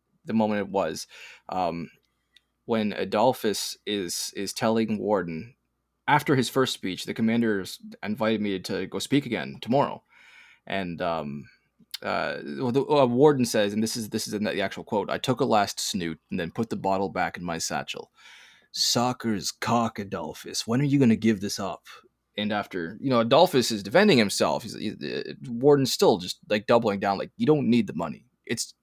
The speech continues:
just more fun for you to play hero than it is to tend the bar." Like,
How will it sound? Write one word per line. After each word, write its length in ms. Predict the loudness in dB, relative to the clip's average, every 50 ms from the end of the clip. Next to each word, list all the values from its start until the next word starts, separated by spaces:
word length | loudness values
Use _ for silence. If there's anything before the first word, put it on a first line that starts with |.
| _ _
just 260 | -2 -2 -2 0 0 2
more 220 | 4 6 6 6
fun 380 | 4 2 0 0 0 0 -2 -6
for 120 | -8 -8
you 140 | -8 -6 -6
to 80 | -8
play 260 | -8 -4 -4 -4 -4 -4
hero 440 | -6 -4 -2 0 0 0 -2 -4
than 160 | -6 -8 -10 -10
it 80 | -10
is 160 | -12 -14 -14
to 100 | -14 -16
tend 320 | -14 -12 -12 -12 -10 -10 -10
the 80 | -10
bar." 380 | -6 -6 -6 -6 -8 -12 -16 -18 _ -20 -20 -20 -20 -20 -20 -20 -20 -20 _ _ _ _ _ _ _ 2
Like, 300 | 4 4 4 4 2 _